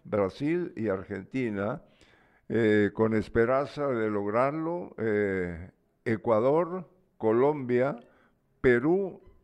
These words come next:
y Chile. Mientras que en la concacaf todos los partidos están programados para hoy.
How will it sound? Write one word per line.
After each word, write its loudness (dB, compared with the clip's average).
y -2
Chile. -2
Mientras 0
que 2
en -4
la 0
concacaf 0
todos 0
los -2
partidos 2
están -2
programados 2
para 4
hoy. 8